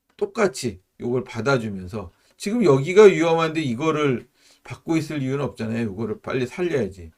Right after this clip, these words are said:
그렇게 되면서 이 다음부터는, 음,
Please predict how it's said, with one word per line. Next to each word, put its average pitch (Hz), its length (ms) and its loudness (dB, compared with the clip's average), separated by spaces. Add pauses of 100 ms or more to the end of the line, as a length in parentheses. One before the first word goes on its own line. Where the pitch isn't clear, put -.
(280)
그렇게 185 380 4
되면서 160 320 0
이 135 160 -4
다음부터는, 139 760 0 (720)
음, 92 500 -14